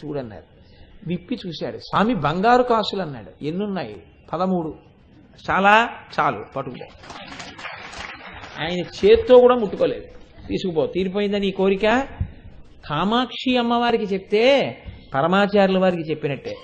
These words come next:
పరమాచార్యుల వారి నోటితో అంటే కామాక్షి అమ్మవారికి చెప్పినట్టే. ఆ స్థాయి ఆయన యొక్క ఉపాసన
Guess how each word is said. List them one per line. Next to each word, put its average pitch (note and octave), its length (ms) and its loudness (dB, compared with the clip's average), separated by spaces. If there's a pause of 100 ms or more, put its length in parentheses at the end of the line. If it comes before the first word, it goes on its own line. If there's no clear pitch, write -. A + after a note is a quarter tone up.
(100)
పరమాచార్యుల G3+ 680 4
వారి G3 260 4
నోటితో F#3 380 2
అంటే D3+ 580 2
కామాక్షి D#3 480 -2
అమ్మవారికి C3 440 -6
చెప్పినట్టే. - 400 -20 (680)
ఆ B2+ 160 -6
స్థాయి D3 640 -8 (460)
ఆయన D#3 460 -6
యొక్క D3+ 360 -4
ఉపాసన E3 760 -4